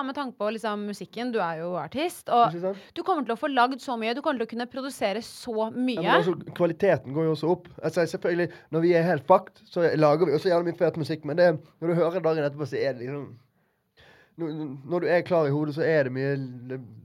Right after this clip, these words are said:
Speaker 2: det blir mer ekte, det blir mer seriøst. Mamma er jo dritfornøyd. Hun har jo gått rundt og vært livredd for meg i flere år, ikke sant? Så mamma, hun er happy nå med at jeg holder meg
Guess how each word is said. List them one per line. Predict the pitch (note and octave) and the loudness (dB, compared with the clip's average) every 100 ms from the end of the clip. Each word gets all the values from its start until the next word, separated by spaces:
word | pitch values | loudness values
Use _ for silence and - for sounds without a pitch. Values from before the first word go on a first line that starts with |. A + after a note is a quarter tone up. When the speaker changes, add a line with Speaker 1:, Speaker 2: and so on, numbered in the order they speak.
| A2+ | -8
Speaker 2:
det | C#3+ | -8
blir | C#3 D#3+ C3 | -4 -2 -2
mer | C#3 C#3 | 0 -2
ekte, | C3 - C#3 | -2 -6 -8
det | C3 C3 | -6 -4
blir | C3+ A#2+ | -4 -2
mer | C3 B2+ A2+ _ _ _ _ | -2 -2 -4 _ _ _ _
seriøst. | C3+ C3+ B2+ B2 | -4 -2 -2 0
Mamma | D3 D#3+ F3 | 2 4 4
er | C#3 E3+ | 4 4
jo | D3+ | 2
dritfornøyd. | D3+ C#3+ D3+ A#2+ C3 | 0 0 -2 0 0
Hun | C#3+ | 2
har | D3+ | 2
jo | D3+ | 0
gått | D3+ | -2
rundt | C#3+ | -6
og | C3 | -4
vært | C3 | -4
livredd | C3 C3 C#3 C3+ A2 | -6 -6 -6 -6 -6
for | A2+ | -8
meg | A#2 | -8
i | A#2 | -4
flere | A#2+ | -2
år, | A2+ A2 A2+ | -2 -2 -6
ikke | A2+ | -6
sant? | - - _ _ - - _ - | -8 -10 _ _ -20 -20 _ -8
Så | D3 | 0
mamma, | D3 E3 D3+ C3+ | 2 4 2 2
hun | D#3 E3 | 0 2
er | - | 2
happy | F3+ - C#3 | 2 0 -2
nå | C3+ | 0
med | B2 | -2
at | A#2 | -4
jeg | B2+ | -4
holder | B2+ B2 | -4 -4
meg | A#2+ | -4